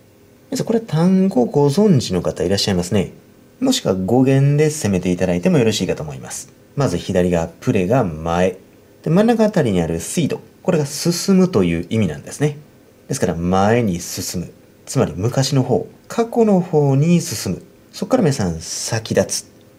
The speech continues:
みたいな感じで押さえていただいてもよろしいかと思います。で、皆さん選択肢の一番ちょっと保留にさせていただいて、二番。フォローインが次のですね。ですからこれからという内容でございます。で、三番は結果と書いてますから、これは皆さん全く関係ないですね。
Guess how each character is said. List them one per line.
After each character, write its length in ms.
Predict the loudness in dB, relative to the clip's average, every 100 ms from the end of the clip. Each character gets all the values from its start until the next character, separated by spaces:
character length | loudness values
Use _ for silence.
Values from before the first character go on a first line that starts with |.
| -6
み 80 | 0
た 80 |
い 40 | 2
な 100 | 2
感 200 | 2 2
じ 120 | 2
で 80 | 4
押 100 | 2
さ 180 | 4 2
え 120 | 2
て 100 | 0
い 100 | -2
た 120 | -4
だ 100 | -6
い 100 | -2
て 120 | 2
も 100 | 4
よ 60 | 4
ろ 80 | 2
し 120 | -2
い 40 |
か 80 | -4
と 80 | -6
思 120 | -10
い 60 | -14
ま 100 | -14
す。 220 | -14 -16 -20 -20 -10 0
で、 100 | 2
皆 80 |
さ 80 | 2
ん 40 | -2
選 360 | 0 0 0
択 240 | 0 -2 -2
肢 100 | -4
の 60 |
一 300 | -6 -6 -4
番 180 | -2 -2
ち 60 | -2
ょ 20 |
っ 20 |
と 100 | -4
保 200 | -4 -4
留 120 | -4
に 120 | -4
さ 160 | -4 -8
せ 140 | -8
て 160 | -10 -10
い 60 | -6
た 160 | -6
だ 100 | -6
い 60 | -4
て、 120 | 0
二 160 | 2 2
番。 220 | 0 -4 -18 -4
フ 140 | 2
ォ 40 |
ロ 180 | 4 4
ー 20 |
イ 80 | 4
ン 40 | 0
が 120 | -2 -8
次 360 | -4 -2 0
の 140 | 2 0
で 80 |
す 80 | -4
ね。 200 | -8 -8 -12 _ _ -8
で 80 |
す 40 | -6
か 60 |
ら 80 | -6
こ 220 | -4 0
れ 100 | 2
か 140 | 2 2
ら 120 | 2
と 140 | 0
い 100 | -2
う 80 | -2
内 200 | -4 -4
容 100 | 0
で 80 | 2
ご 140 | 4
ざ 100 | 2
い 40 | -2
ま 100 | -8
す。 180 | -14 -16 -20 -20 -20 _
で、 160 | 0 0
三 200 | 2 2
番 140 | 4
は 80 | 2
結 280 | 2 -2 -2
果 140 | -4
と 120 | -2 -2
書 60 |
い 20 |
て 80 | -4
ま 100 | -6
す 60 | -6
か 60 | -6
ら、 80 |
こ 80 | 0
れ 80 | 2
は 60 | 4
皆 100 | 2
さ 120 | 0
ん 60 |
全 100 | -2
く 120 | -2 -4
関 200 | -4 -2
係 100 | -4
な 80 |
い 20 | -4
で 60 |
す 100 | -4
ね。 160 | -2